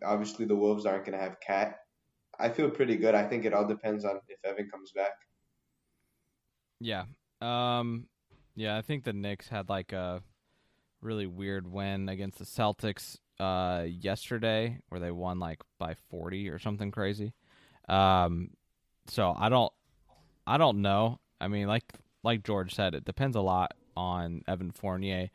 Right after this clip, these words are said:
Speaker 2: Um, you know, i-, if we are able to win that game,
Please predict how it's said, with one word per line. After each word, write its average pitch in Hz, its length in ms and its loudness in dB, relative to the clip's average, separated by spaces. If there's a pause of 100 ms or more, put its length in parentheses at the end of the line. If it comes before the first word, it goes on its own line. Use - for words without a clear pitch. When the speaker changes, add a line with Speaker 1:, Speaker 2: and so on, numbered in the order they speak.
(460)
Speaker 2:
Um, 85 580 0 (560)
you 90 160 -8
know, 76 180 -10
i-, 62 160 -10 (300)
if - 220 -10
we 95 400 -4
are 90 160 -2
able 92 300 -2
to 87 320 -2
win 95 220 -4
that 101 220 0
game, 107 380 0